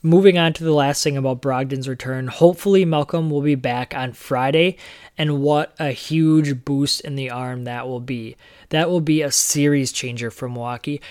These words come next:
if Brogdon can be anything close to what he was in the regular season. Brogdon, he was fifty percent from the field, forty percent from the three-point line,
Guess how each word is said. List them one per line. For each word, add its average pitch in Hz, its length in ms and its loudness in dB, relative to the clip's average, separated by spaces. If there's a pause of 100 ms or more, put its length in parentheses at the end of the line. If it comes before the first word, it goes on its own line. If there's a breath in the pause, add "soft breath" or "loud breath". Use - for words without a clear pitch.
(120 loud breath)
if 151 180 -4
Brogdon 147 460 2
can 151 220 -4
be 139 280 -2
anything 156 380 -4
close 143 380 0
to 135 100 -4
what 123 160 -4
he 127 80 -2
was 123 360 -4
in 123 140 -12
the 123 120 -8
regular 117 480 -8
season. 120 600 -6 (960)
Brogdon, 147 400 2
he 147 100 -2
was 147 200 -2 (260 loud breath)
fifty 185 300 0
percent 156 380 -2
from 147 140 -4
the 143 100 -2
field, 139 400 0
forty 160 260 2
percent 143 380 -6
from 143 100 -10
the 135 80 -6
three-point 131 500 -6
line, 127 280 -6